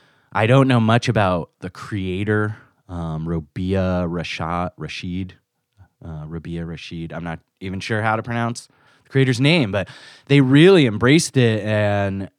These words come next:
you know, getting th-, you know, those two actors to play the parents and then really investing in every aspect of this from,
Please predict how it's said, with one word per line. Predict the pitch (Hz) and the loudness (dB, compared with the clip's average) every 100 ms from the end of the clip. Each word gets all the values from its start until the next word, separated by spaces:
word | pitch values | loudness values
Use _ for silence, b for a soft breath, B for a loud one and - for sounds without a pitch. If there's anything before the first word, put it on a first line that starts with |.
| _ _ | _ _
you | 120 | -6
know, | 107 95 95 | -4 -6 -2
getting | 139 135 170 120 92 90 87 _ _ _ _ _ _ _ | 2 4 4 2 -2 -8 -10 _ _ _ _ _ _ _
th-, | 98 95 104 - | -18 -18 -18 -6
you | 120 | -4
know, | 95 87 | -4 -4
those | 92 107 117 - | -2 0 0 -4
two | - 101 92 87 92 _ | -6 -4 -2 -4 -8 _
actors | 120 139 - 135 117 | -2 0 4 2 2
to | 101 | -8
play | - 117 117 123 123 | -8 -2 2 4 4
the | 113 101 | 2 0
parents | - 120 127 131 135 - - B B B - | -2 0 2 0 -2 -6 -16 B B B -4
and | 110 110 | 0 2
then | 104 98 101 | 0 0 2
really | 120 131 147 | 4 6 6
investing | 135 98 87 107 127 - 127 110 98 | 4 0 0 2 2 -2 -2 -2 -2
in | 101 117 104 85 80 80 73 _ | -2 0 0 -2 -6 -10 -14 _
every | 104 117 131 123 | -2 0 2 0
aspect | 98 95 98 - 90 80 85 | 0 -2 -2 -4 -8 -8 -8
of | 82 78 | -8 -8
this | 69 60 - - b b b b b | -12 -12 -12 -12 b b b b b
from, | - 123 110 101 92 | -4 2 2 2 -2